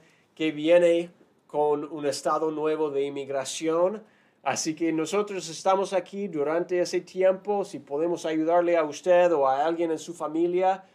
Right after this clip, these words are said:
con su estado migratorio, llámanos, con muchísimo gusto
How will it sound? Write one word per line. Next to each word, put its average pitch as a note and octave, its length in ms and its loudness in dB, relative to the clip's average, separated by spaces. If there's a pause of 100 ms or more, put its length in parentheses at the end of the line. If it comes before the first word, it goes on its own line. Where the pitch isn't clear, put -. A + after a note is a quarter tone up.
(160)
con D3 200 -2
su D#3+ 140 -6
estado E3 360 2
migratorio, F3+ 920 0 (280)
llámanos, F3+ 800 2
con D3 200 -8
muchísimo D3+ 640 -6
gusto C#3+ 640 -6